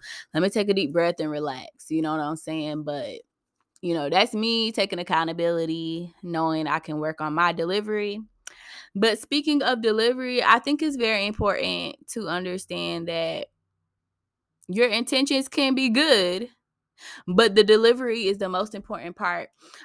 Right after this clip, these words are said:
I have a problem. Now that I've took my accountability, I can talk my shit. <laughs> I have a problem with people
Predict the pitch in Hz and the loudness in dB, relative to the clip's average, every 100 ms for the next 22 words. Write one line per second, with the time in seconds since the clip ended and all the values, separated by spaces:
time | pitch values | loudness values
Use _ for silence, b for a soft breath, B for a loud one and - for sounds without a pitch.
0 | B 214 392 539 269 214 - 226 190 190 | B 8 10 8 4 -2 -2 2 2 0
1 | 170 156 143 175 202 202 196 247 254 202 | -6 -10 -12 -14 -16 -8 2 4 4 0
2 | - 240 202 170 190 165 160 156 143 139 | -2 -8 -4 -4 -4 -6 -4 -6 -8 -10
3 | 156 - - 151 139 156 151 - 233 - | -12 -14 -16 -14 -14 -14 -12 -2 -2 -2
4 | - - - - - _ _ - - - | -4 -4 -6 -18 -18 _ _ -20 -16 -14
5 | - - - - - - 605 571 302 - | -14 -16 -18 -20 -2 8 8 10 6 6
6 | 294 277 285 262 233 220 - 277 262 220 | 6 6 4 -4 -4 -4 -4 -8 -4 -2
7 | 214 190 151 | 0 0 -2